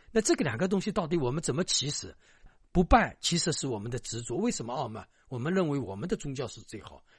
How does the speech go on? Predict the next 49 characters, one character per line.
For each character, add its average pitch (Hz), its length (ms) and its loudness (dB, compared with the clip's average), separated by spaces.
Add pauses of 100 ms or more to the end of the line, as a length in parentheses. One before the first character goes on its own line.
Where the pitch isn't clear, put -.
别 160 120 2
人 240 140 4
的 160 60 -2
宗 127 200 -6
教 107 220 -10 (220)
不 - 100 4
好。 - 320 -6 (320)
另 254 160 6
外 269 100 10
我 143 140 6
们 143 140 -2
就 185 100 6
认 180 220 6
为 147 80 4
我 175 180 12
已 196 80 10
经 196 180 2
皈 196 140 2
依 196 140 4
了 160 100 8
佛 151 180 0
陀， 117 220 -4 (160)
佛 247 220 8
陀 208 160 10
来 170 100 10
保 120 240 2
佑 185 100 8
我 113 160 4
了， 98 140 -6 (220)
我 135 100 2
就 175 140 6
不 185 140 6
要 247 120 10
上 294 260 6
帝 170 120 4
来 127 140 2
保 101 200 -2
佑 95 140 -14
我 71 180 -18
了， - 80 -20 (800)
都 226 100 4
会 214 140 2
有 127 100 2
这 165 140 -2
样 135 180 0 (100)
宗 285 240 4
教 233 200 8
性 147 280 -2
的 110 200 -6